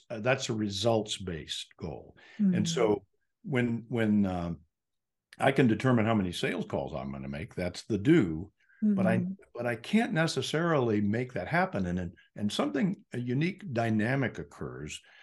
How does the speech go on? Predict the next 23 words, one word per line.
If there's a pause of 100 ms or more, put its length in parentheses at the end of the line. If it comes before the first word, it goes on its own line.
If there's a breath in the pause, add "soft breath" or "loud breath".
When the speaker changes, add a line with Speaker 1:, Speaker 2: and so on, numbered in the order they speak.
(200 soft breath)
Speaker 1:
when
we
move
to
a
results-based
goal. (320 loud breath)
Speaker 2:
Mm. (400)
Speaker 1:
I
give
up
or
share
control.
So (540 loud breath)
I
can, (200)
I
can
make
more
sales
calls,